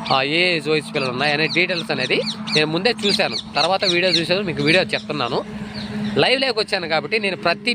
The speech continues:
పిల్లని పట్టుకొని, మీకు ప్రతి పిల్లని పట్టుకోవాలంటే లెంత్ వీడియో వస్తుంది. మీకు త్రీ మంత్స్ పిల్లలు ఎన్ని ఉన్నాయి, ఆ, ఫోర్ మంత్స్ పిల్లలు ఎన్ని వస్తాయి,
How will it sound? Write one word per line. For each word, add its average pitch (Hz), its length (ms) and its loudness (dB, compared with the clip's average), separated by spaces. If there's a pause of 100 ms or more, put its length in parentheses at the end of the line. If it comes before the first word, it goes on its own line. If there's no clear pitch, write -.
(120)
పిల్లని 226 280 4
పట్టుకొని, 208 520 0
మీకు 160 140 -6 (120)
ప్రతి 247 200 2
పిల్లని 220 340 0
పట్టుకోవాలంటే 190 540 2
లెంత్ 165 460 -2
వీడియో 170 220 6
వస్తుంది. 117 340 -4 (600)
మీకు 180 240 0
త్రీ 220 180 2
మంత్స్ 247 240 -2
పిల్లలు 208 320 4 (100)
ఎన్ని 175 180 0
ఉన్నాయి, 175 240 0 (720)
ఆ, 151 60 4 (220)
ఫోర్ 208 180 4
మంత్స్ 214 240 0
పిల్లలు 175 200 0
ఎన్ని 165 120 -4
వస్తాయి, 170 340 -2